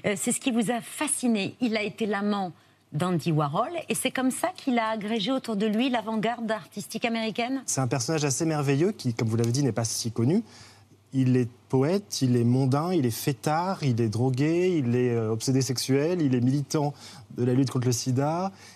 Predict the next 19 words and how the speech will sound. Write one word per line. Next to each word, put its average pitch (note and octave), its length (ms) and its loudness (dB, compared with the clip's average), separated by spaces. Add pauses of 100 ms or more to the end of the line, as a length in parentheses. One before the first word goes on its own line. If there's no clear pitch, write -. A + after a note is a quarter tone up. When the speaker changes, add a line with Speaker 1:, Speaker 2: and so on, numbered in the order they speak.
(160)
Speaker 2:
il A#2+ 120 2
est B2 60 2
artiste B2 340 -2
visuel, C3 460 2
il B2 120 2
a G#2 40 2
d'ailleurs G#2+ 240 2
une G2+ 80 0
grande A#2+ 160 2
expo A#2+ 240 -2
au A#2+ 40 2
Palais A#2 180 -2
de G2+ 40 -12
Tokyo B2 320 -2
il A#2+ 60 0
y - 20 0
a G#2 40 -2
quelques A2+ 280 -2
années. D#3+ 320 0